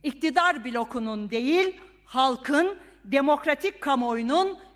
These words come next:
ve demokrasi güçlerinin yönettiği bir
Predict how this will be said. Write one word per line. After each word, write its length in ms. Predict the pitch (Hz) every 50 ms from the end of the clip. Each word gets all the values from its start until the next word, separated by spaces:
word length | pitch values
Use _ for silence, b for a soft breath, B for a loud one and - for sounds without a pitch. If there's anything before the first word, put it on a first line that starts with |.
| B -
ve 160 | 247 247 190
demokrasi 600 | 240 233 233 247 233 240 294 320 302 - - 262
güçlerinin 1080 | 185 226 233 - - 247 240 233 226 220 226 226 233 254 277 285 302 320 - - - _ _ -
yönettiği 840 | 208 202 247 262 262 269 262 262 262 - 262 262 285 311 311 226
bir 340 | 233 233 233 226 - - -